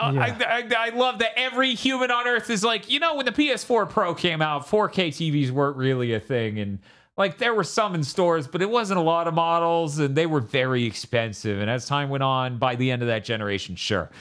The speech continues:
Speaker 1: And, and then every person who says that immediately follows with, "That's not happening with eight K." <laughs> That is just
Speaker 2: It,
Speaker 1: not
Speaker 2: it,
Speaker 1: happening.
Speaker 2: it really doesn't feel like it is. Like, there's this, eight K T Vs aren't something you see when you go into a store.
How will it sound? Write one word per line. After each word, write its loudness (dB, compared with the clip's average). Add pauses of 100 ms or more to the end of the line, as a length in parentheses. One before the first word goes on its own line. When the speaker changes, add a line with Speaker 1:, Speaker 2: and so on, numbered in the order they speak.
(160)
Speaker 1:
And, 0
and 0
then 2
every 0
person 0
who -2
says 0
that 2
immediately 0
follows 0
with, 0 (300)
"That's 0
not 0
happening 0
with 2
eight 0
K." 0
<laughs> -16 (680)
That 2
is -4
just -2 (180)
Speaker 2:
It, 4
Speaker 1:
not 0
Speaker 2:
it, -8
Speaker 1:
happening. 0
Speaker 2:
it 0
really 4
doesn't 0
feel 2
like 2
it 2
is. -2
Like, 2
there's 0
this, 0 (580)
eight -2
K 2
T 0
Vs 0 (100)
aren't 0
something 2
you 4
see 2
when 0
you 2
go 2
into -2
a 2
store. -6